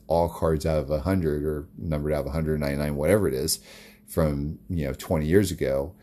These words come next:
It's, you know, definitely a certain specific type of card, because there are cards that are readily available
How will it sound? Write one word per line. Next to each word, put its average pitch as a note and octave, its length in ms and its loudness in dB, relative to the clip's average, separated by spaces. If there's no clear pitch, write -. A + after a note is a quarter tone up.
It's, - 500 -6
you D2+ 100 -2
know, D2 60 -2
definitely G2 440 -4
a E2 40 -2
certain E2 300 -4
specific - 720 -2
type - 460 -2
of - 120 -8
card, - 300 -10
because E2 280 -2
there D3+ 180 2
are D#3+ 80 -4
cards B2 400 0
that D#2+ 120 2
are D#2 120 -2
readily D3 400 2
available D2+ 680 0